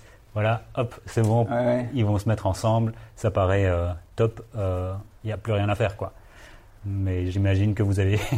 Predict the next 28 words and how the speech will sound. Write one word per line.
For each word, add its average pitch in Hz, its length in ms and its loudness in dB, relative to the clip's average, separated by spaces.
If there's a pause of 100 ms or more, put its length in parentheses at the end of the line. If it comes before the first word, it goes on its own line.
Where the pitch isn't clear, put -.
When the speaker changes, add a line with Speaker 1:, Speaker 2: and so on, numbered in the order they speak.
(220)
Speaker 1:
<laughs> - 440 -16
appris 110 400 0
de 110 100 2
manière, 101 440 2
euh, 90 300 2
dure 113 560 2
qu'il 104 380 0
y 95 100 0
a, 98 200 2
euh, 90 160 0 (500)
des, 98 320 2
des 95 120 2
barrières 95 360 4
logi-, 95 300 2
euh, 92 200 0
logistiques, 104 880 0
légales, 104 720 2 (480)
euh, 92 500 2
et 92 100 -2
que, 98 320 2
que 98 140 -4
sais-je 95 280 0
d'autres 107 360 0
en 107 120 0
plus. 117 420 2
Speaker 2:
Mhm. 113 120 -2 (680)
Speaker 1:
Et, 92 280 2
euh, 87 340 2